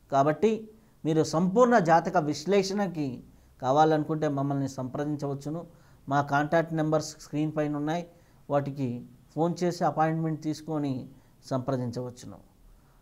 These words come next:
అందరూ బాగుండాలి, అందరూ ఆనందంగా ఉండాలి. ఈ ఉగాదిని దిగ్విజయంగా జరుపుకొని ఈ యొక్క సంవత్సరం అందరి జీవితాల్లో శుభాలు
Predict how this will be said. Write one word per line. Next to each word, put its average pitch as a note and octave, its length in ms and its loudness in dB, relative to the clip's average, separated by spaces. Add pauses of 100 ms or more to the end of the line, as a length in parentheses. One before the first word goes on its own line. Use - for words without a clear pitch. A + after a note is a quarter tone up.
(100)
అందరూ F#3+ 400 8 (420)
బాగుండాలి, D3+ 540 6 (200)
అందరూ D#3 260 4 (120)
ఆనందంగా D3+ 460 2 (100)
ఉండాలి. D3 320 2 (500)
ఈ D3+ 120 4 (120)
ఉగాదిని F3+ 520 6
దిగ్విజయంగా F3 720 2 (100)
జరుపుకొని F3+ 520 -2 (720)
ఈ F3+ 100 4
యొక్క F#3+ 180 6 (120)
సంవత్సరం F3 440 2 (520)
అందరి F3 380 4
జీవితాల్లో F3 560 4 (520)
శుభాలు F#3 420 12